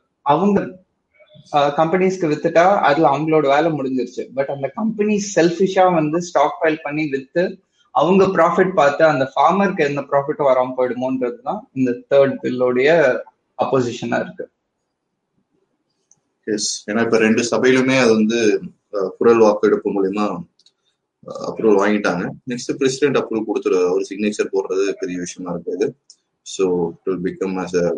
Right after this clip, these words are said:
Speaker 2: bill அப்படின்னு சொல்லலாம். எஸ், மீன் டைம் நம்மளோட பி எம்மும் வந்து, லைக், அ, ஃபார்மர்ஸுக்கெல்லாம் ஒரு விடுதலை கிடைச்சிருக்கு அப்படின்ற மாதிரி சொல்லியிருக்காரு அவரோட பேட்டியில. So, இந்த ஒரு வரலாற்று நிகழ்வு வந்து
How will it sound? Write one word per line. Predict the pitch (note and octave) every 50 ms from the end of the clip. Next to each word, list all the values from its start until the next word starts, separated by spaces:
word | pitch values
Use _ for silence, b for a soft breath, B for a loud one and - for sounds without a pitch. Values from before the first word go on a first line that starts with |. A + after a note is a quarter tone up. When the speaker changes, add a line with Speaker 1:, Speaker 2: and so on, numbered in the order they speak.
| E2+ F#2
Speaker 2:
bill | G2+ F#2+ G2 G2 F#2+ F#2 - _ _ _ _ _ _ _ _ _ _ _
அப்படின்னு | - E2+ E2 F2 F#2
சொல்லலாம். | - - - - F2 F2+ - - - - _ _ _ _ b b b b b _ -
எஸ், | - A#2 A#2 - - - - _
மீன் | - A2+ A#2+ B2 A#2+
டைம் | A#2+ B2+ B2 B2 A#2+
நம்மளோட | A#2 A2+ A#2 A#2 A#2 A#2 A2+ A2
பி | G#2+ - A#2 A2+
எம்மும் | A#2 A2+ A2 A2+ A#2 A2+
வந்து, | A2 G2+ G2+ A2+ A#2+ A#2+ A2+ G#2+ G2+ F#2
லைக், | F#2+ F2 - _ F#2+ F#2
அ, | F2+ F2 F2 F2 - - _ _ _ _ _ _ _ _ _ _ - -
ஃபார்மர்ஸுக்கெல்லாம் | A2 A2+ A#2+ C3 B2 A#2 A#2 - A2 - G#2+ A2 A2+ A2+
ஒரு | A2 G#2 G2+ F#2+ F2+ F2+ F2 F2 - -
விடுதலை | G#2 A2 A2+ A2+ B2 A#2+ A2+ G#2+ -
கிடைச்சிருக்கு | - F#2+ G2 - - F#2 - - -
அப்படின்ற | G2 F#2+ F#2 F2+ F2 F2 F#2 F#2 F2 F2 F2 F2+
மாதிரி | F2+ F2+ G2 F#2+ F2+ - - F#2
சொல்லியிருக்காரு | F#2+ F#2+ F#2+ - - E2+ E2+ E2+ F2 F2
அவரோட | F2+ - - F2 -
பேட்டியில. | - F#2+ - - - E2+ F2 D#2 - _ _ b b b b _ _
So, | - - G2+ G2+
இந்த | G2 G#2 G#2 G#2
ஒரு | G#2 G#2 G#2 G2+ G2+ G2 G2 F#2+ F#2
வரலாற்று | F2+ F#2 F#2 G#2 A2 A#2 A#2 A2+ - - A2+
நிகழ்வு | G#2+ G#2 G2+ G#2 G#2 G#2 G#2 G2+
வந்து | G2 G2 G#2 A2+ - G2 A2 A2 G2 F#2+